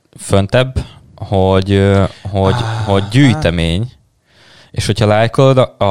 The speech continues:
Speaker 1: a számot, akkor bekerül a gyűjteménybe. Viszont,
Speaker 2: Tényleg
Speaker 1: látom,
Speaker 2: itt van, tényleg itt van.
Speaker 1: viszont gyűjteményedbe akkor is bekerül egy szám, hogyha egy egész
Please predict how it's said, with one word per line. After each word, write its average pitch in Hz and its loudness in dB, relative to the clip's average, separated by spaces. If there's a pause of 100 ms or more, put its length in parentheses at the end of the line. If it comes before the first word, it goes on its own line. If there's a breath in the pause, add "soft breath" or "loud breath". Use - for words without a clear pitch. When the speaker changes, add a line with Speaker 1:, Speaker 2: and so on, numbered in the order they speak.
(200)
Speaker 1:
a 78 -2
számot, 104 -2
akkor 107 -4
bekerül 107 -2
a 95 2
gyűjteménybe. 87 -2
Viszont, 92 -6 (840 soft breath)
Speaker 2:
Tényleg 113 0
Speaker 1:
látom, 113 0
Speaker 2:
itt 110 -10
van, 117 -8 (140)
tényleg 117 -8
itt 107 -10
van. 110 2
Speaker 1:
viszont 117 0 (640 soft breath)
gyűjteményedbe 117 0
akkor 175 -2
is 95 -2
bekerül 92 0 (260)
egy 90 -4
szám, 98 -2
hogyha 110 0
egy 107 0
egész 110 -2